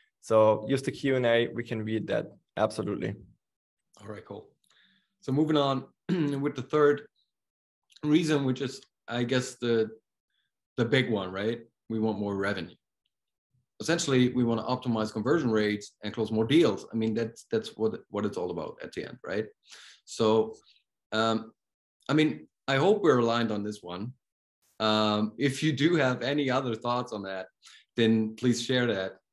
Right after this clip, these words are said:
Speaker 2: But otherwise, I guess we can move on to the, to real things, right? The, the flash, because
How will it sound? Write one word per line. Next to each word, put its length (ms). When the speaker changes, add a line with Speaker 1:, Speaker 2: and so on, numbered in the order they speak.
Speaker 2:
But 380
otherwise, 600
I 80
guess 240
we 80
can 200
move 300
on 300
to 160
the, 220
to 120
real 340
things, 520
right? 220
The, 200
the 60
flash, 540
because 360